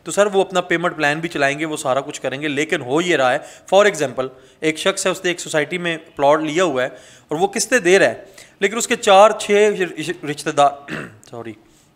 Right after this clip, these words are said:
तो उसके चार छः रिश्तेदार अगर प्लॉट ले लेते हैं किसी और सोसाइटी में और वो सोसाइटी उनके साथ फ्रॉड कर जाती है, तो सर, वो क्या करेंगे? वो उसको भी कहेंगे कि भाई, आपके साथ भी फ्रॉड हो रहा है, आप भी, तो वो किस्तें बंद हो जाएंगी।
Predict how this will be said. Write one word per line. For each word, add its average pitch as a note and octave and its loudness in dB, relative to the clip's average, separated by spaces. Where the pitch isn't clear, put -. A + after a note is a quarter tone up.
तो G#3 -2
उसके G#3+ -4
चार G#3+ 6
छः A3+ 2
रिश्तेदार G3 4
अगर F#3 0
प्लॉट E3 2
ले D#3+ 4
लेते G3 0
हैं D3 -2
किसी D3 -6
और E3 0
सोसाइटी C#3+ -2
में D3 -4
और D#3+ -2
वो D#3 -4
सोसाइटी D3 -2
उनके D#3 -6
साथ D3 -6
फ्रॉड D3 0
कर D#3+ 2
जाती B2+ -4
है, B2 -8
तो F3+ -6
सर, G3+ 6
वो F#3+ 2
क्या G3+ 2
करेंगे? F#3 -2
वो A3 0
उसको A3+ -6
भी A3+ -4
कहेंगे G3+ 0
कि G3 -6
भाई, F#3+ 0
आपके E3+ 4
साथ G3 4
भी F#3 -4
फ्रॉड D#3 4
हो D3 0
रहा D3 6
है, F3 6
आप D3+ 4
भी, D#3+ -6
तो - -10
वो F3 -4
किस्तें F#3 -8
बंद G3+ 0
हो G#3+ -4
जाएंगी। B2+ -10